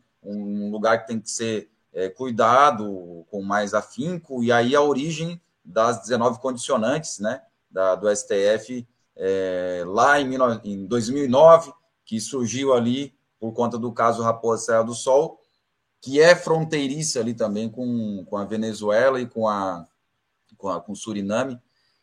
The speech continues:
e o povo Yanomami, né, que também tem relação forte ali com o povo Yanomami da, do lado da Venezuela. Então, dando mais ou menos esse, esse panorama aí, eu queria perguntar bem pontual pra, pra tu como,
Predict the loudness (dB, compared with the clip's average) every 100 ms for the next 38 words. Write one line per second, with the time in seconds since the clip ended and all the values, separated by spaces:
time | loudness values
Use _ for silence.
0 | _ -4 -2 0 0 2 4 6 6 6
1 | 2 2 -2 -2 -4 0 2 2 -2 -2
2 | -2 0 0 0 -6 -6 -2 0 0 0
3 | -4 -4 -4 -4 -4 -8 -10 -12 -8 -6
4 | -2 0 0 0 0 0 2 2 0 -2
5 | -2 -2 -6 -8 -4 -2 -2 -6 _ -8
6 | 2 4 4 2 2 0 0 -2 -4 -6
7 | -8 -10 _ _ _ -16 -4 0 2 2
8 | 2 2 2 0 -2 -8 _ _ -10 -10
9 | -8 -2 -2 0 -2 -2 0 2 2 0
10 | -8 -12 _ _ -8 -4 -4 2 6 6
11 | 6 4 4 4 0 -2 -2 -4 -6 -4
12 | -4 -4 -10 -6 -6 -8